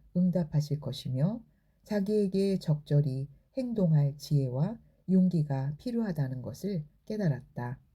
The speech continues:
모든 지혜의 근원이시며 기도에 대한 응답으로 그것을 나누어 주시는 분 외에 누구에게 도움을 구하겠는가?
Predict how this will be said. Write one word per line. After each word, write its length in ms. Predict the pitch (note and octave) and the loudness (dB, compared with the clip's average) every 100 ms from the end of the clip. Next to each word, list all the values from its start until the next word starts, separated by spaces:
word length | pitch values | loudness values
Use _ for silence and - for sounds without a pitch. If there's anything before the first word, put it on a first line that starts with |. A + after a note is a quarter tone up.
| _ _ _ _ - | _ _ _ _ -2
모든 520 | G3+ A3+ A3+ A3+ A3 | 2 4 4 2 0
지혜의 600 | - E3+ D#3 D3 D3 D3 | -2 2 6 6 6 4
근원이시며 880 | - E3+ D#3 C3+ - B2+ B2+ F3 A#3 - _ _ _ | 2 4 6 4 0 -6 -2 -2 -2 -12 _ _ _
기도에 420 | - A3+ A3+ A3+ | -2 4 4 4
대한 320 | A3 F3+ E3+ - | 4 2 2 4
응답으로 680 | D3+ D#3+ D#3 B2+ C#3 G3+ A3+ | 4 6 4 2 0 -2 -2
그것을 600 | D3+ C#3+ B2+ - B2+ C#3 - - | -2 -2 -2 -4 -6 -8 -12 -2
나누어 500 | C#3 C#3 D3 C3 C3 | 0 4 4 4 0
주시는 600 | - - B2 F3 G#3 D3+ - _ | -8 -8 -2 -2 -2 -8 -12 _
분 300 | - D3 D3 | 4 4 4
외에 480 | B2+ B2 A#2+ D#3 A3+ - _ _ - | 0 -4 0 -2 -2 -8 _ _ -6
누구에게 720 | G#3 A3 A3 F3 D#3 C#3+ C#3+ D3+ | -2 2 4 2 2 2 0 0
도움을 540 | D#3 C#3+ B2 B2 C3+ | 2 2 2 -4 -6
구하겠는가? 840 | - D#3+ D3 A#2 A2+ C#3+ A#2+ A#2+ | 0 2 2 -2 -8 -8 -8 -10